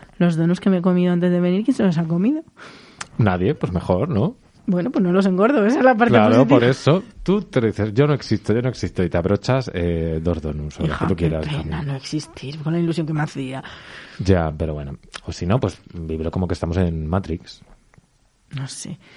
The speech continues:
Speaker 1: no sé, ¿eh? Te digo una cosa, los de QAnon, que son esta
Speaker 2: Ah,
Speaker 1: gente
Speaker 2: sí,
Speaker 1: que
Speaker 2: los
Speaker 1: está muy
Speaker 2: paletos
Speaker 1: malita,
Speaker 2: estos.
Speaker 1: de la autoestima también,
Speaker 2: <laughs>
Speaker 1: eh,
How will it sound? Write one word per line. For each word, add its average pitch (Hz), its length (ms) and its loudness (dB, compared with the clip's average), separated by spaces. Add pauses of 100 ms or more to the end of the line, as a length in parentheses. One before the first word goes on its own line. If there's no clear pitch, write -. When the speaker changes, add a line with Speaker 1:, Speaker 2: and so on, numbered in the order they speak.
(260)
Speaker 1:
no 180 280 2
sé, 196 440 2
¿eh? 269 120 0
Te 196 80 0
digo 202 180 4
una 208 200 2
cosa, 190 460 -2 (240)
los 196 160 4
de 185 140 2
QAnon, 247 640 4 (640)
que 190 120 -2
son 196 140 4
esta 214 160 4
Speaker 2:
Ah, 208 40 4
Speaker 1:
gente 214 240 4
Speaker 2:
sí, 196 60 2
Speaker 1:
que 196 80 4
Speaker 2:
los 226 80 4
Speaker 1:
está 214 140 4
muy 208 120 6
Speaker 2:
paletos 202 160 4
Speaker 1:
malita, 214 400 4
Speaker 2:
estos. - 200 -4
Speaker 1:
de 185 100 4
la 180 60 4
autoestima 190 400 2
también, 196 420 4
Speaker 2:
<laughs> 151 500 -2
Speaker 1:
eh, 190 1200 2